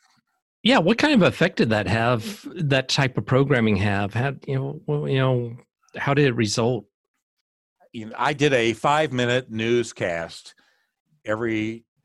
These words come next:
Speaker 2: day at eighteen hundred, six o'clock, again, for you landlubbers, um, s-, or non-military types. Did a five-minute newscast, read the news. I'd go up to Radio Central and grab the, they'd have, they'd get the, collect the news for me.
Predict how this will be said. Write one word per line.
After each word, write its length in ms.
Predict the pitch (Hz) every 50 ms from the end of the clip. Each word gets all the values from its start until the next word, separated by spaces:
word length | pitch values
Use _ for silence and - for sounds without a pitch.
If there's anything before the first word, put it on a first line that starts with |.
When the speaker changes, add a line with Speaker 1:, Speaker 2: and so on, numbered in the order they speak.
| _ -
Speaker 2:
day 460 | - 104 98 98 98 95 98 107 107
at 320 | - - 92 87 85 92 - -
eighteen 400 | 107 104 104 - 110 104 98 90
hundred, 340 | 98 98 87 90 87 82
six 220 | - - 98 - -
o'clock, 400 | 85 - - 104 92 85 85 _ _ _ 85
again, 280 | 78 82 82 80 80
for 120 | 76 85 85
you 160 | 80 78 78
landlubbers, 560 | 82 85 82 76 73 71 71 76 76 - - _ - - - - - - -
um, 280 | - 117 117 117 117 117
s-, 180 | 113 - - -
or 160 | 107 98 92
non-military 680 | 92 92 90 87 87 87 85 82 80 - 85 82 78 76
types. 320 | - 82 78 80 - - _ - - - _ _ _ _ _ _ _ _ _ _ _ -
Did 160 | 135 131 120
a 40 | 107
five-minute 520 | - - 160 165 175 175 170 165 170 147 143
newscast, 760 | 147 147 151 151 147 - - 160 151 147 147 147 139 127 -
read 240 | 98 107 127 139 127
the 80 | 135 131
news. 420 | 131 131 135 135 139 139 120 117
I'd 140 | 113 113 104
go 140 | 123 120 123
up 200 | 123 123 - - -
to 320 | - 123 120 117 113 107 98
Radio 320 | 98 113 123 123 120 120 117
Central 580 | 113 - 127 120 120 - 139 127 120 120 117
and 320 | 107 104 104 98 95 95 -
grab 380 | - 117 113 113 117 117 110 101
the, 320 | 110 101 101 101 101 101 101
they'd 200 | 107 110 107 104
have, 240 | 110 113 110 101 _ -
they'd 220 | 117 113 113 _
get 180 | - 113 110 -
the, 200 | 117 104 101 98 _ _
collect 240 | - 131 120 110 -
the 80 | - 101
news 360 | 101 107 110 113 117 113 -
for 240 | - 127 117 110 107
me. 320 | 110 110 110 110 107 104